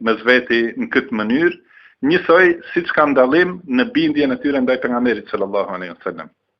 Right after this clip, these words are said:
Do më thënë, ka njerëz që i binden pejgamberit sallallahu alaihi wasallam plotësisht, pa përjashtim, edhe dashuria aty në është e sinqertë dhe e plot ndaj të,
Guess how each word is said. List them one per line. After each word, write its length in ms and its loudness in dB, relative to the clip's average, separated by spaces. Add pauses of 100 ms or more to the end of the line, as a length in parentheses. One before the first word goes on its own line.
(300)
Do 80 -4
më 80 -6
thënë, 200 2
ka 200 6
njerëz 300 0 (720)
që 140 6 (760)
i 140 -2
binden 340 2
pejgamberit 460 -2
sallallahu 400 -2
alaihi 160 -8
wasallam 260 -10
plotësisht, 560 -2 (800)
pa 140 6 (320)
përjashtim, 580 -2 (460)
edhe 200 2
dashuria 500 2
aty 180 -4
në 160 -2
është 240 -16
e 180 -4
sinqertë 540 0
dhe 120 0
e 80 -12
plot 320 0
ndaj 200 0 (400)
të, 120 -2